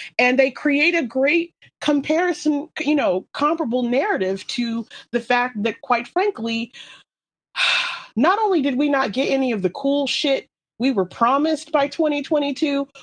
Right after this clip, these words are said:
we aren't so, so communally or socially any further along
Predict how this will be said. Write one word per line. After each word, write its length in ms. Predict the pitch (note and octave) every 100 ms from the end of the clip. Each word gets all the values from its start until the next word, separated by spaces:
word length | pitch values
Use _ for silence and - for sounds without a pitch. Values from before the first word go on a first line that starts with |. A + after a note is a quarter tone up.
| -
we 320 | F3 D4+ B4+ -
aren't 320 | D#4 B3 G#3+
so, 260 | - C4 B3+
so 400 | - - - A#3
communally 720 | - A#3 C4 F4+ F#4 F#4 -
or 120 | A3+
socially 760 | - B3+ C#4+ - F#3 D#3+ D#3 - - -
any 260 | D4+ F4+ F4+
further 460 | - C#4+ C4+ A3
along 600 | G3 E3+ F3+ G#3 B3+ D4+